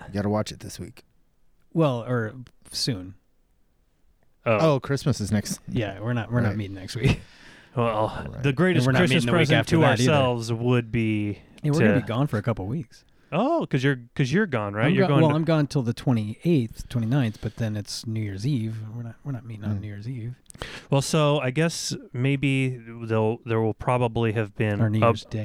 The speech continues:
Speaker 2: I guess.
Speaker 3: there'll probably be a little break then between
Speaker 1: This
Speaker 3: announcing
Speaker 1: episode and
Speaker 3: announcing the winner of Incidentally Christmas till when
Speaker 2: Yeah, we
Speaker 3: this
Speaker 2: do this.
Speaker 3: episode comes out.
Speaker 1: Okay.
Speaker 3: So
Speaker 2: Yeah.
Speaker 3: people hearing this now would now know that there was maybe, like, a week or two that we took off for
Speaker 2: Yeah.
Speaker 3: the holidays.
Speaker 1: Now they're going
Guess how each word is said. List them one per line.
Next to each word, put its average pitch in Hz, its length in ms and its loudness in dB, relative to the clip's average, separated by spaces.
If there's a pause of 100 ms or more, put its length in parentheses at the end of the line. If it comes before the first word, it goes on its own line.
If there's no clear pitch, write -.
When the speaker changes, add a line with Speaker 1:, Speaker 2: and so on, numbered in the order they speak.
(120)
Speaker 2:
I 104 40 -12
guess. 101 100 -10
Speaker 3:
there'll 123 140 2
probably 156 280 0
be 139 80 -2
a 143 80 0
little 131 240 0
break 117 460 2
then 107 260 0
between 104 680 -2
Speaker 1:
This - 60 -18 (220)
Speaker 3:
announcing 110 640 0
Speaker 1:
episode 98 320 -4
and 85 80 -14 (220)
Speaker 3:
announcing 139 540 2
the 123 120 2
winner 160 380 2
of 123 100 0
Incidentally 120 560 -2
Christmas 107 480 -2
till 101 220 0
when 101 400 -2 (340)
Speaker 2:
Yeah, 104 120 -4
we 92 40 -8
Speaker 3:
this 120 140 2
Speaker 2:
do - 60 0
this. - 20 2
Speaker 3:
episode 104 420 -2
comes 98 280 -2
out. 110 240 0
Speaker 1:
Okay. 104 100 -6
Speaker 3:
So 101 320 0 (200)
Speaker 2:
Yeah. 120 80 -8 (280)
Speaker 3:
people 147 260 2
hearing 131 280 2
this 113 140 -2
now 110 300 0
would 104 300 -4
now 104 240 0
know 98 180 2
that 95 160 -6
there 101 140 0
was 92 200 -4
maybe, 98 240 0
like, 95 220 -4
a 107 60 0
week 107 320 -2
or 101 40 -2
two 104 300 0
that 101 140 -6
we 101 100 -6
took - 260 0
off 95 460 -2
for 131 100 2
Speaker 2:
Yeah. 107 40 4
Speaker 3:
the 104 80 -2
holidays. 98 340 0
Speaker 1:
Now 131 140 2
they're 127 120 2
going 110 380 0